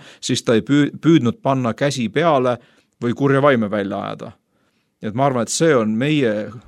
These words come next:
kui me palvetame haigete eest, meie suurim väljakutse, et saada aru, mida siis nüüd siin teha, kuidas palvetada, paluda, käskida, öelda, et tegutse, ma ei tea,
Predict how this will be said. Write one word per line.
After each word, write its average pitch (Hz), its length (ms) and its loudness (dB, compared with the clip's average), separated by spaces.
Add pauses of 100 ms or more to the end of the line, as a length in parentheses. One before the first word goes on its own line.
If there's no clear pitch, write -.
kui 110 140 -6
me 104 100 -4
palvetame 127 520 0
haigete 107 360 -6
eest, - 160 -12
meie 123 320 0
suurim 127 400 0
väljakutse, 104 680 -2 (600)
et 107 100 -6
saada 127 420 4
aru, 135 160 2
mida 117 340 0
siis 113 240 -4
nüüd 113 240 -2
siin 104 260 -2
teha, 98 300 -4
kuidas 131 400 0
palvetada, 110 720 -2 (380)
paluda, 139 540 2 (280)
käskida, 123 640 0 (140)
öelda, 117 320 -2
et 101 100 -12
tegutse, 123 800 2
ma 113 200 0
ei 95 80 -8
tea, 107 140 0